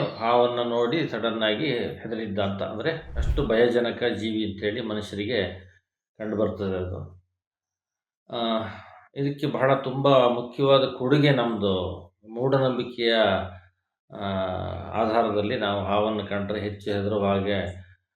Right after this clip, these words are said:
ಮಾಡಿದ ನಿದರ್ಶನಗಳು ಅನೇಕ ಬಾರಿ ನಾವು ಗಮನಿಸ್ಬೋದು. ಆ, ಕಥೆಗಳಲ್ಲಿ, ಆ, ಸಿನಿಮಾಗಳಲ್ಲಿ, ಆ, ಹೀಗೆ ಕೆಲವು ನಾಟಿದಿ ಔಷಧಿಯನ್ನ ಕೊಡ್ತಕ್ಕಂಥವ್ರು,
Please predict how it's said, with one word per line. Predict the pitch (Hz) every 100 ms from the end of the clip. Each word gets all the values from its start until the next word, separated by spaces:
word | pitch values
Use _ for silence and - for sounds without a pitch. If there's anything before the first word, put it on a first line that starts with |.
| _ _ 110
ಮಾಡಿದ | 107 104
ನಿದರ್ಶನಗಳು | 104 101 101 123 120 120 107 104 104
ಅನೇಕ | 98 101 98 104 98 87 90 -
ಬಾರಿ | 98 98
ನಾವು | 98 95 92
ಗಮನಿಸ್ಬೋದು. | 95 101 98 - 95 92 107 - _ _ _ _ _ _ -
ಆ, | 98 92 92 92 92 90 - _ _ -
ಕಥೆಗಳಲ್ಲಿ, | - 107 - 107 143 101 196 135 98 95 - - _ _ _ 113
ಆ, | 101 95 92 92 87 87 87
ಸಿನಿಮಾಗಳಲ್ಲಿ, | - 120 127 131 123 107 95 92 95 92 - - _ _ _ _ _ _ _ _ _ _ 107
ಆ, | 101
ಹೀಗೆ | 98 107 107 101
ಕೆಲವು | 104 107 107 101 98 - - _ _ _ 104
ನಾಟಿದಿ | 107 110 117 104 113 110 107
ಔಷಧಿಯನ್ನ | 107 - 107 107 104 101 101
ಕೊಡ್ತಕ್ಕಂಥವ್ರು, | 104 98 104 - 104 101 98 98 95 95 95